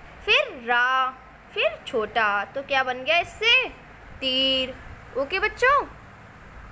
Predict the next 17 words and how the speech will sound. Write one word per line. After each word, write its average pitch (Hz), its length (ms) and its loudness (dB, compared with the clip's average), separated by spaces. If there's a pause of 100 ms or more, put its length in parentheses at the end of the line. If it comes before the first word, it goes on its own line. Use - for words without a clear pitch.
(1000)
फिर 466 200 4
next 285 280 0
देखते 302 320 0
हैं 359 540 2 (320)
छोटा 427 640 0 (220)
ऊ। 262 440 -4 (720)
छोटा 392 680 0
ऊ, 285 340 -4 (460)
तो 349 40 -8
छोटा 349 340 2
ऊ 370 60 0
को 392 120 -2
मात्रा 370 360 2
कैसे 339 320 0
बनती 370 240 0
है 403 60 2
चिल्ड्रन? 403 520 2